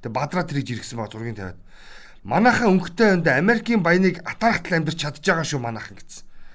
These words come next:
Америкийн баячууд бол үнэтэй цаг, гой хослол өмсснөөр одоо юу гэдэг, тоглолт үзсэн бол манайхан бол зүгээр л тэр өмссөн торог моргийг харах юм бол зүгээр, зүгээр л ингээд сагаад те баяа илүү хүчиг гэдэг шиг л сууж байгаа юм.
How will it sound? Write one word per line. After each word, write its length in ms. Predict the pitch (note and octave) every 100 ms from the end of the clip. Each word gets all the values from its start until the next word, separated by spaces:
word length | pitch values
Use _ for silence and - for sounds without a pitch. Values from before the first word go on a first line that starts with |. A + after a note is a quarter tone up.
| - - - - - -
Америкийн 360 | D3 E3+ F3+
баячууд 280 | D#3+ D3 D3
бол 160 | D3 C3+
үнэтэй 320 | C3 E3 E3
цаг, 320 | D3 C3+ - - - -
гой 120 | C3+ C3
хослол 480 | A#2 A2 D3+ C#3+ A#2
өмсснөөр 640 | - C3+ B2 G#2 - G#2
одоо 160 | A#2 A#2
юу 80 |
гэдэг, 160 | A#2 A2
тоглолт 240 | A#2 B2+
үзсэн 320 | A#2+ - - A2
бол 240 | G#2+ G#2+
манайхан 320 | B2+ D3 C#3+
бол 80 | B2
зүгээр 320 | - B2 C#3
л 80 | - - - - - - - - F#2+ F#2+ - -
тэр 160 | A#2+ A2+
өмссөн 480 | G#2 A#2+ - B2+ A#2
торог 240 | B2+ A#2+
моргийг 320 | A2 A2 G#2
харах 160 | - A2
юм 80 | G2+
бол 80 |
зүгээр, 240 | G2+ F2+ F2
зүгээр 160 | B2
л 120 | C3 - - -
ингээд 200 | F2+ - - -
сагаад 420 | - - G#2+ A2+ - -
те 80 | D3+ E3 -
баяа 320 | G#2+ A#2 C#3
илүү 160 | C3+ A2+
хүчиг 320 | - A2+ -
гэдэг 100 | -
шиг 220 | - -
л 80 | - - - -
сууж 320 | - E3+ B3
байгаа 160 | F3+
юм. 80 | -